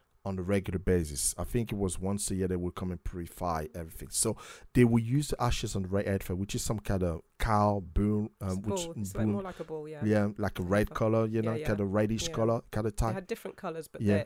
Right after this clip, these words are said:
Speaker 2: they, they are
Speaker 1: There was a
Speaker 2: specific about the
Speaker 1: specific,
Speaker 2: red heifer.
Speaker 1: the, the red heifer,
Speaker 2: Yeah.
Speaker 1: specific about that one. So they will use the ashes, they will mix it with water, and they will use it as an element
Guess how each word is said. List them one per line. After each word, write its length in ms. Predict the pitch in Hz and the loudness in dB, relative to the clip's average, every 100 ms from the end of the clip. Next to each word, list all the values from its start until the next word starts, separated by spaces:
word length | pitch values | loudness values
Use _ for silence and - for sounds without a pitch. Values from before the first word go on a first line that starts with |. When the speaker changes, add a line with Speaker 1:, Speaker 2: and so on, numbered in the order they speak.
| - | -2
Speaker 2:
they, 260 | 175 175 170 - | -6 -4 -6 -10
they 60 | - | -14
are 80 | 165 - 147 | -12 -14 0
Speaker 1:
There 100 | 113 | 4
was 140 | 113 | 4
a 40 | 107 | 2
Speaker 2:
specific 100 | - | 4
about 160 | 151 | 4
the 60 | 131 | 4
Speaker 1:
specific, 80 | 104 | 2
Speaker 2:
red 120 | 104 107 | -2 -4
heifer. 200 | 143 - | -8 -6
Speaker 1:
the, 100 | 104 | -2
the 140 | 98 | 0
red 220 | 110 104 | 2 2
heifer, 280 | 101 101 85 | 0 -4 -4
Speaker 2:
Yeah. 60 | 85 | -6
Speaker 1:
specific 460 | 78 - 92 117 - | -4 -2 -2 -2 -2
about 160 | 92 | -2
that 120 | 87 82 | 0 -2
one. 180 | 80 - - - | -4 -8 -18 -14
So 220 | - - 107 | 0 6 10
they 160 | 123 | 10
will 220 | 135 127 | 10 6
use 300 | 117 123 147 | 4 4 4
the 120 | 151 - | 4 0
ashes, 540 | 117 110 - 113 107 | 2 2 0 0 -2
they 160 | 101 98 | 0 2
will 160 | 98 | 2
mix 400 | 95 107 123 - | 2 2 2 4
it 80 | 135 | 2
with 160 | 131 113 | 4 4
water, 540 | 104 101 - 107 110 - - - - | 6 6 6 4 4 0 -20 -20 -4
and 140 | 104 107 | 2 4
they 80 | 104 | 6
will 100 | 107 | 8
use 260 | 120 135 | 8 8
it 40 | 131 | 6
as 200 | 104 101 | 2 2
an 60 | 98 | 2
element 460 | 131 139 101 92 | 2 4 4 2